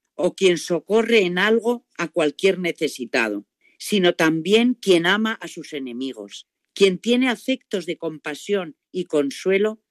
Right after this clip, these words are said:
hacia quienes lloran, quien proporciona consejo en cualquier necesidad. Todos estos hacen, sin duda alguna,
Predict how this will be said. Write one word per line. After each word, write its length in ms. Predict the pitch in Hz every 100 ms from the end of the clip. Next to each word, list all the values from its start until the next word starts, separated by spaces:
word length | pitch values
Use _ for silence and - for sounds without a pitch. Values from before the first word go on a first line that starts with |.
| _ -
hacia 320 | 190 190 160
quienes 480 | - 180 170 147 -
lloran, 500 | 185 160 120 110 113 _ _ _ _
quien 280 | - 196 180
proporciona 840 | 180 175 180 170 - 233 247 247 240
consejo 800 | 202 175 - 226 220 214 226 -
en 160 | 165
cualquier 480 | - 147 135 180 165
necesidad. 680 | 160 151 143 - 117 110 104 _ _ _ _ _ _ _
Todos 340 | - 226 240 262
estos 420 | 262 - 233 220
hacen, 500 | 240 240 277 254 254
sin 340 | - - 202 180
duda 240 | 202 190
alguna, 500 | 175 170 208 214